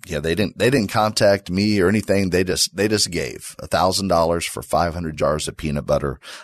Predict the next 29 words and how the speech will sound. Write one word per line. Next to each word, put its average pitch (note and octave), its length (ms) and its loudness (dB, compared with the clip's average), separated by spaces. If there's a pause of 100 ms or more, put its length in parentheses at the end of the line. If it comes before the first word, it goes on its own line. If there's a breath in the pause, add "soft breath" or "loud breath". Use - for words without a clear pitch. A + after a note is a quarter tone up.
(120)
Um, B1 160 -6
the A#1+ 100 -8
Roca E2 320 0
family, D#2+ 460 -2
also D2+ 380 -2
of C#2 80 -6
Alamo D2+ 280 0
Heights, D2+ 340 -4
just, - 440 -2
man, D#2 240 -4
they D2 120 -6
just C2+ 360 -10
did C2+ 260 -4
that. G#1 340 -4
So, D#2+ 360 4 (500 loud breath)
um, C#2+ 300 -2
thirty-three A#2 720 2
hundred G2 380 0
twenty-three F#2 540 -2
jars D#2 400 2
of D#2 120 -2
Alamo D#2 320 2
Heights, D2 600 -2
uh, C#2 320 -4
just E2 300 -4
incredible D2+ 580 -2
job. C2 500 -2 (540 loud breath)
And, G2 480 0
um, F2+ 520 2